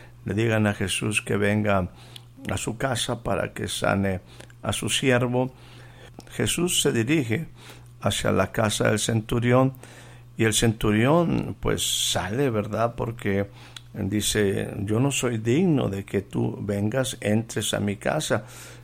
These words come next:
Y dice, "Pero solamente tú di la palabra y mi siervo, mi siervo puede sanar".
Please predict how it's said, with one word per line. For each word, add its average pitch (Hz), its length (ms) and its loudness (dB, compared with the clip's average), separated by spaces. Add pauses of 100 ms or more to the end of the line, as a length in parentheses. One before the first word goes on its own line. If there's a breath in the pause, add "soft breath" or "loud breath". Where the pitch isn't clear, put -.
(160 loud breath)
Y 147 80 -2
dice, 160 280 2
"Pero 151 300 4
solamente 226 760 2
tú 202 300 -4
di 190 320 0
la 226 260 -2
palabra 104 680 0 (360 loud breath)
y 110 140 0
mi 107 140 2
siervo, 107 640 2 (300 loud breath)
mi 101 100 2
siervo 117 360 0
puede 104 260 2
sanar". 92 500 -2